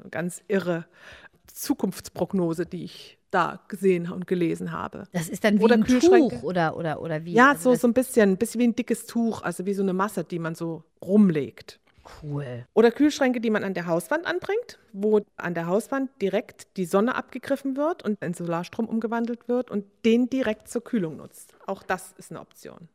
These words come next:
Speaker 2: Mega tolle Erfindung.
Speaker 1: Weißt du, was ich bei meinen ganzen Recherchen noch gefunden habe?
Speaker 2: Hm?
Speaker 1: Neunundfünfzig Prozent aller Gastgeber fühlen sich unter Druck, wenn sie Leute bewirten. Kannst du dir das vorstellen?
Speaker 2: Ja, das kann ich mir
Speaker 1: Neunundfünfzig Prozent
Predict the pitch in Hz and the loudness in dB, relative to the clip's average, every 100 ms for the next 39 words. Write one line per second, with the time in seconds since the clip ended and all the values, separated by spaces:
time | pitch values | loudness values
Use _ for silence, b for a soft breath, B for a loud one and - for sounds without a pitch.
0 | _ 165 185 214 190 - 202 175 - 185 | _ 0 2 2 -2 -4 -4 -4 -6 -8
1 | 170 147 143 147 _ _ 185 247 - 262 | -6 -4 -4 -6 _ _ -2 0 0 -2
2 | 240 240 220 208 202 285 269 226 214 226 | -2 -2 0 0 0 -4 -4 -4 -2 -2
3 | 226 240 208 - 190 - 254 233 185 170 | 0 0 -4 -6 -10 -6 -6 -4 -6 -8
4 | 185 269 185 185 226 - _ 190 190 240 | -8 -6 -4 -2 -4 -8 _ -2 0 2
5 | 415 392 359 - 339 330 - - - - | 2 0 -4 -6 -6 -6 -12 -14 -14 -10
6 | - - 220 240 - - 240 262 214 214 | -12 -4 -2 -2 -4 -6 -4 -4 -8 -10
7 | - - 208 202 214 214 - - 277 285 | -12 -4 -2 0 -4 -8 -14 -4 -2 -2
8 | 277 254 214 196 175 - 294 - - 220 | -6 -8 -6 -6 -6 -6 -6 -6 -6 -4
9 | 220 202 208 170 151 147 143 - 147 - | -2 -2 -2 -4 -10 -12 -14 -14 -18 -18
10 | _ _ _ - 226 - 247 170 233 - | _ _ _ -6 -4 -4 -6 -8 -10 -10
11 | 269 269 - 170 185 233 202 220 254 185 | -10 -10 -12 -12 -2 2 2 2 -2 -2
12 | 170 160 - 156 151 160 151 156 | -4 -6 -8 -10 -8 -8 -6 -6